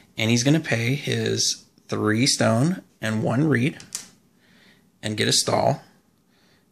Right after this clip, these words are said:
and very wisely put it right there. Andrea is completely broke,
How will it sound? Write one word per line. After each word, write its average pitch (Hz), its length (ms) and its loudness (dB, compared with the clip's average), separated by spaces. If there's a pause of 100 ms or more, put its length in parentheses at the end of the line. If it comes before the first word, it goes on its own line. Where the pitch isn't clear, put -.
(120)
and - 100 -14
very 117 200 0
wisely 120 460 -2
put 123 180 -2
it 139 60 0
right 175 200 -2
there. 151 320 -6 (1700)
Andrea 139 640 4 (440)
is 120 480 -4
completely 156 440 4
broke, 113 500 6